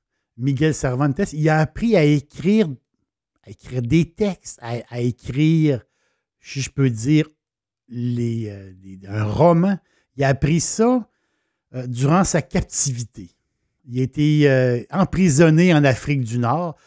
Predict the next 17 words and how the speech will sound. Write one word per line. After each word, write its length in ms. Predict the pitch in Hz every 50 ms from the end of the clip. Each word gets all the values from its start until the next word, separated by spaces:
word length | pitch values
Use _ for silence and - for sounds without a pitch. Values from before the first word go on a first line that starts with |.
| _ _ _ _
Il 80 | 123 131
a 20 |
été 220 | 139 131 - 185 160
capturé 1200 | - _ _ _ - 226 214 - _ _ - - - - 180 165 147 156 160 190 208 202 _ _ _ _ _ _ _ _
par 160 | 170 165 143
des 140 | 131 147 139
corsaires, 1000 | - _ - 165 - - - - - 165 160 165 170 170 170 170 165 160 151 135 _ _ _ _ _ _ _ _ _ _ _ _ _ _
euh, 160 | 127 120 120 -
au 100 | 135 139
service 540 | 117 - - - 156 127 123 156 165 143 123
des 220 | 110 120 123 117 107
Turcs. 440 | - _ - - 131 160 165 - _ _ _ _ _ _ _ _ _ _ _ _ _ _ _ _ _ _ _ _ _ _ _
Et 340 | 170 175 185 190 202 208 180
à 60 | 156
un 40 | 143
moment 280 | 143 147 151 151 151
donné, 500 | 139 139 143 135 139 143 156 175 185 -